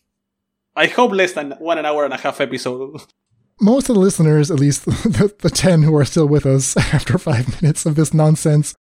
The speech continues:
Speaker 2: assume that I'm joking, but I've actually, like, already recorded a few test,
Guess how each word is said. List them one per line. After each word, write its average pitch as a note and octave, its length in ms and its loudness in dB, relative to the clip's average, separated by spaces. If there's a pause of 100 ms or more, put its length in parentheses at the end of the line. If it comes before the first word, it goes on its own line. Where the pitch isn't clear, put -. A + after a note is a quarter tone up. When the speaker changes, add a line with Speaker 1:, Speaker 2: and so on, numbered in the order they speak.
(180)
Speaker 2:
assume B3 460 4
that F#3+ 140 4
I'm E3+ 140 4
joking, C#3+ 500 2
but D3+ 120 2
I've E3 140 2
actually, F3+ 340 0
like, C#3 240 0
already D3+ 300 2
recorded C3 480 -2
a A#2+ 60 -4
few C#3 260 0
test, - 680 -6